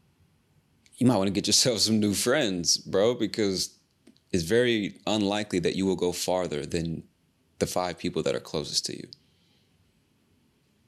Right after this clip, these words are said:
And of course, a completely different subject is how do I find better friends? How do I find a mentor? How do I improve my social circle? It's hard for me to tell you how to do that because I'm still learning myself. But what I do know is if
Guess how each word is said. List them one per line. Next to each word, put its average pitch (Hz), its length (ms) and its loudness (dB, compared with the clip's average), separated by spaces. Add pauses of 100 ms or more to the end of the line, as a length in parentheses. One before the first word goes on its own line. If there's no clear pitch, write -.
(380)
And 92 120 4
of 90 80 0
course, 101 280 0
a 87 60 -4
completely 95 360 -2
different 92 260 -2
subject 85 420 0
is - 80 0
how 87 140 -2
do 87 100 -2
I 85 100 -4
find 85 320 -4
better 82 220 -2
friends? 95 500 -2
How 90 120 -4
do 82 120 -4
I 82 80 -2
find 82 280 -6
a 80 40 -2
mentor? 90 520 -2
How 87 120 -4
do 87 140 -2
I 82 80 -2
improve 90 380 -2
my 85 100 -2
social 87 400 -2
circle? 85 480 -2 (480)
It's - 120 0
hard 110 180 2
for 104 60 -2
me 104 80 2
to 98 60 2
tell 98 160 0
you 95 120 0
how 92 80 -2
to 85 80 -2
do 98 160 2
that 87 200 -2
because 85 320 -4
I'm 92 160 -4
still 85 240 0
learning 85 300 -2
myself. 80 540 0 (440)
But 92 140 2
what 90 160 0
I 82 140 -4
do 95 180 0
know 85 460 -2 (400)
is 82 260 2
if 85 400 -2